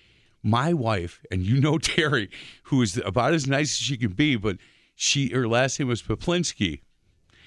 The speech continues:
So she's got a little, she's tough, man. She pulled me aside and said, "Listen, get me out of here. We, we will never do business." This guy made us feel like we were such a small ant.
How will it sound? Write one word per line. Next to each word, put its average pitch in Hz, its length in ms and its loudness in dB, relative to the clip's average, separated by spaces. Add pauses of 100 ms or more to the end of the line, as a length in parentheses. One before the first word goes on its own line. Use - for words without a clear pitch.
(160)
So - 180 0
she's 147 300 0
got 151 240 0
a - 20 0
little, 147 240 2
she's - 320 -2
tough, - 420 -4
man. 101 320 0 (320)
She - 220 0
pulled 147 260 0
me 143 120 0
aside 117 300 0
and 98 100 -2
said, 101 200 -2
"Listen, 92 300 -8
get 104 140 -2
me 104 100 0
out 95 160 0
of 95 80 -2
here. 82 180 -10 (600)
We, 117 160 2
we 104 200 2
will 87 160 -2
never 92 440 0
do 87 160 -8
business." 82 420 -8 (280)
This 139 180 0
guy 156 200 -2
made 117 220 2
us 107 140 -6
feel 131 240 0
like 98 320 -2 (240)
we 123 140 2
were 120 100 2
such - 340 -2
a 156 60 -2
small 120 640 0
ant. 120 200 0